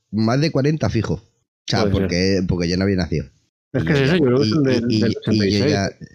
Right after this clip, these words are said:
Speaker 1: del setenta y algo, diría yo que es la primera.
Speaker 2: Ah,
Speaker 1: Todo
Speaker 2: ni idea. Bueno,
Speaker 1: Star
Speaker 2: voy a ir
Speaker 1: Wars,
Speaker 2: buscando
Speaker 1: ese.
Speaker 2: cosas. Bueno,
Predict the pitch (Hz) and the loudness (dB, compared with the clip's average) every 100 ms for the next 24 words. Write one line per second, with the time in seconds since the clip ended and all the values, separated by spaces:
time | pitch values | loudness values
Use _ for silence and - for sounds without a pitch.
0 | - - - - 98 98 92 90 87 82 | -12 -10 -10 -6 -4 -4 -4 -4 -4 -2
1 | 92 104 82 76 80 92 87 85 85 82 | 0 -2 -2 -4 -4 -4 0 0 0 0
2 | 80 76 80 80 71 _ _ _ _ - | -2 -4 -8 -8 -10 _ _ _ _ -16
3 | - 127 - 101 101 - 196 98 - - | -8 -4 0 0 0 0 -2 -4 -8 -18
4 | - _ _ _ - 127 120 104 117 127 | -20 _ _ _ -6 -2 0 2 2 0
5 | 123 113 110 104 95 92 135 101 | 0 0 0 -2 -2 -2 0 -2